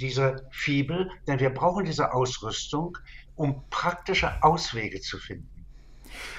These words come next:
Und jetzt komme ich mal, wenn ich das noch mal sagen darf, weil Sie sprachen vorhin vom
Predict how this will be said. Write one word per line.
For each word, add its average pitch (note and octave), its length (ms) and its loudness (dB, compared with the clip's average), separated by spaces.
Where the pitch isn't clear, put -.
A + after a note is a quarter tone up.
Und B2+ 140 -2
jetzt D#3 200 6
komme F3 200 4
ich - 140 0
mal, E3+ 160 -2
wenn D3 200 2
ich D#3 120 0
das D#3+ 180 2
noch F3+ 120 2
mal F3 140 4
sagen D#3 300 4
darf, D#3 180 2
weil C3 280 4
Sie B2 320 -8
sprachen D3+ 500 2
vorhin D3+ 420 0
vom D3+ 320 0